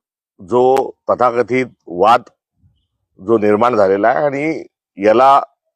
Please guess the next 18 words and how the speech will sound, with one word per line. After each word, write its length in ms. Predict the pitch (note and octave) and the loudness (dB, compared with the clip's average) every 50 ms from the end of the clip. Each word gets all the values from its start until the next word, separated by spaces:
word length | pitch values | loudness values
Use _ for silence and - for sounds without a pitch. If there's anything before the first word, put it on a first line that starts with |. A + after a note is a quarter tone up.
| _ _ _ _ _ _ | _ _ _ _ _ _
माझ्या 320 | - F#2 G2 G#2 F2+ A#2+ B2+ | -8 -6 -6 -2 0 0 0
वक्तव्याच्या 580 | B2+ A#2 - _ - B2 A#2+ A2+ G#2 - B2 | 0 -2 -2 _ 0 0 0 0 0 0 0
अनुषंगानं 680 | G#2 G2 A2+ G#2 - G2+ F#2 F2+ F#2 F#2+ A#2+ C#3 E3 F#3+ - _ _ _ _ _ _ _ _ _ F2+ | 0 -2 -4 -8 -10 -10 -8 -8 -8 -8 -8 -8 -10 -12 -14 _ _ _ _ _ _ _ _ _ -4
जी 400 | F#2+ A#2 A#2+ B2 B2+ B2 - - - _ _ _ _ | 0 2 2 2 2 0 -2 -4 -8 _ _ _ _
भाजप 380 | - E2+ F#2+ G2+ F#2+ A2 A2+ A#2 | -8 -4 -2 0 0 0 0 0
गरळ 360 | B2 G#2 F2+ G2+ G#2 B2 A#2+ | 0 0 0 2 2 4 2
ओकते 260 | A2+ F#2+ - _ G#2+ | 2 0 -2 _ -4
आहे, 200 | A2 A#2+ B2 - - - _ _ _ _ _ _ _ | -2 -2 -2 -4 -8 -12 _ _ _ _ _ _ _
त्यांना 240 | - G2+ G2+ G#2+ A2+ | -10 -6 -2 -2 0
मला 220 | A2 A2+ A2+ A#2 | 0 2 0 0
स्पष्ट 360 | A#2+ - _ - C3 - - C#3+ | -2 -2 _ -6 -6 -6 -8 -8
शब्दामध्ये 560 | - - A2 F2+ F#2 G#2 G2 G2 F#2 G#2+ C3+ C#3 | -6 -6 -4 -2 -2 0 0 0 -4 -6 -6 -6
शिवाजी 360 | - - F#2+ G2 G#2 G#2 G#2 | -6 -2 0 0 2 0 0
महाराज 320 | F#2+ F#2+ F#2 F#2 G#2+ A2+ | 0 0 0 2 2 2
आपल्याकडून 460 | A2 F2 - - F#2+ F2+ F2 F#2+ F#2+ G2 | 0 0 -2 -4 -6 -6 -6 -8 -12 -14
शिकण्याची 380 | - F#2 - F2+ F#2 F#2 F2 | -14 -16 -12 -10 -10 -4 -2
आवश्यकता 480 | F#2 D#2+ E2 - - F2+ - _ G#2 G#2 | -2 -2 -2 -4 -8 -14 -6 _ -2 -2
नाही, 180 | G#2 A2+ C3+ | 0 -2 -4